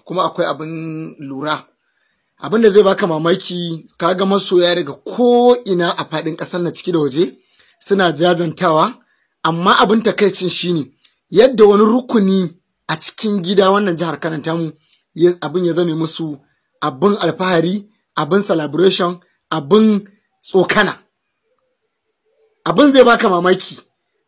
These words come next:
a ce akwai wani ɗan adam da za a zo a ci zarafinsa adadin haka.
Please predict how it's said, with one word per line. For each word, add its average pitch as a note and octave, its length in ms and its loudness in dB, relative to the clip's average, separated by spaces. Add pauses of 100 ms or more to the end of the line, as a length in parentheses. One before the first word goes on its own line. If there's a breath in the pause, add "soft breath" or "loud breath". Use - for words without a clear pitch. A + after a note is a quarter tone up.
a F3+ 100 -2
ce - 200 2
akwai A3 320 2
wani A#3 160 2
ɗan A#3 280 -2
adam A#3+ 360 2
da E3 120 0
za G3 280 4
a F#3+ 80 0
zo F3+ 300 0
a D#3+ 60 2
ci - 140 -8
zarafinsa F#3+ 560 -2
adadin F3 300 -4
haka. E3 220 -8